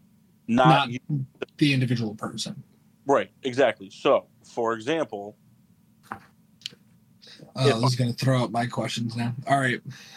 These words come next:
Speaker 1: Well, I'm saying, like, for example, like, if the, if the category was, you know, like,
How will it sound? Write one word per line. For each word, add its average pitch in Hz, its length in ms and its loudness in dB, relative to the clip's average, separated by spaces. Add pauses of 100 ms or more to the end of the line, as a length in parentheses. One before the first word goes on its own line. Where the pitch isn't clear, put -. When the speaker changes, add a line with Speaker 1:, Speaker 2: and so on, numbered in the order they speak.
(180)
Speaker 1:
Well, 185 120 4
I'm 196 60 2
saying, 175 180 2
like, 139 140 0
for 180 260 0
example, 147 580 -4
like, 131 220 -4
if 135 140 -8
the, 139 120 -10
if 143 220 -6
the 143 80 -4
category 151 920 0
was, 127 600 0
you 139 100 -6
know, 127 160 0
like, 110 260 -4